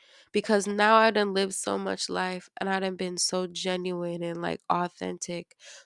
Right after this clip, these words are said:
to who I am, and it stayed so true from now to then where it's like, "Mariah, Mariah, do you know what you're capable of?"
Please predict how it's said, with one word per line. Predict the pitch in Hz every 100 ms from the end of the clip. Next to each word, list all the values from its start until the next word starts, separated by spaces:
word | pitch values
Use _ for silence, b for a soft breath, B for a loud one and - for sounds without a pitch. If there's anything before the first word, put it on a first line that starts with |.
| _
to | 202 185
who | 208 196
I | 190
am, | 185 180 185 220
and | 208 190
it | 180
stayed | - - 196 185 -
so | - 180 190
true | 180 - 190 196 190 180
from | - 180 175 170 165 b b b
now | 196 196 196 196 185
to | - 180
then | 170 185 208 196
where | 190
it's | 175 - 185
like, | 180 185
"Mariah, | 185 - - - 180 165 151 _ _ _ _ _ _ _ _ _ _ _ _ _
Mariah, | 196 196 196 202 190 175 170 - _ _ _
do | -
you | 226 220
know | 190 175 175 185 190 196 208 - _ _ _ _ _ _ _ _ _ _ _ -
what | 202 196
you're | 85
capable | - 180 - - 50 -
of?" | - 175 - -